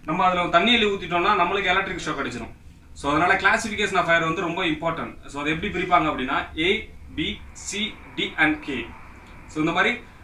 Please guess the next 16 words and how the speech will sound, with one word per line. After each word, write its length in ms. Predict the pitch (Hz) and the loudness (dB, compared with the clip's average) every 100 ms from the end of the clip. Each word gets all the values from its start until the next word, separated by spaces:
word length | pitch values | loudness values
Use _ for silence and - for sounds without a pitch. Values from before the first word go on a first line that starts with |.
| - | 0
அஞ்சு 240 | - 220 | 2 4
டைப்ல 280 | 214 208 196 | 4 2 2
எடுப்பாங்க. 300 | 156 127 110 - - - | 0 0 -4 -8 -18 -14
சரிங்களா? 360 | 127 131 131 - - - - | -10 -8 -8 -8 -14 -20 -2
ஏன்றது 480 | 190 254 254 208 220 - | 4 4 4 0 -2 2
சாலிட் 280 | 190 202 180 | 4 4 2
ஃபயர்ஸ். 340 | - - - - - | 0 0 -6 -10 2
சாலிட் 340 | 196 233 208 | 4 4 2
மீன்ஸ் 460 | 220 240 - - - | 0 -2 -6 -4 2
வுட், 180 | 240 - - | 2 0 0
பேப்பர்ஸ். 400 | 190 196 160 120 - | 2 2 0 -4 -4
எரிஞ்சதுக்கு 460 | 156 190 247 240 202 | 2 4 4 4 0
அப்புறம் 260 | - 220 | 2 2
கார்பன் 380 | 180 185 196 180 | 4 4 4 4
பார்ட்டிகல்ஸ், 480 | 165 156 143 123 - | 2 2 0 -2 -2
அதாவது 600 | 139 139 170 202 208 151 | 0 2 2 2 0 -2